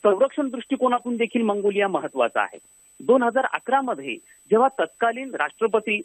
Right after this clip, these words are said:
भारताच्या राष्ट्रपती प्रतिभाताई पाटील या मंगोलियाच्या दौऱ्यावरती गेल्या होत्या, त्यावेळेला मंगोलिया आणि भारतामध्ये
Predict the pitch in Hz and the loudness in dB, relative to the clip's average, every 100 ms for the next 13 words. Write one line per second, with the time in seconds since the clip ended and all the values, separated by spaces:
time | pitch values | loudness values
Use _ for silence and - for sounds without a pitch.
0 | - 151 - 214 226 175 - 180 175 - | -4 -4 -2 -2 -2 -4 -4 -2 -2 -2
1 | 226 - - 233 240 233 226 123 220 123 | -10 -8 -8 -4 -2 -4 -2 -4 -4 -10
2 | 104 _ _ _ 175 247 180 180 254 262 | -12 _ _ _ -6 -4 -2 -2 2 2
3 | 254 208 170 160 147 139 135 123 120 110 | 2 -4 -2 -2 -4 -6 -10 -8 -8 -8
4 | 156 156 _ _ - 240 240 247 247 185 | -10 -10 _ _ -2 -2 -2 -6 -4 -4
5 | 196 254 262 247 240 143 143 254 233 139 | -4 -4 -2 -2 -4 -8 -4 -2 -2 -6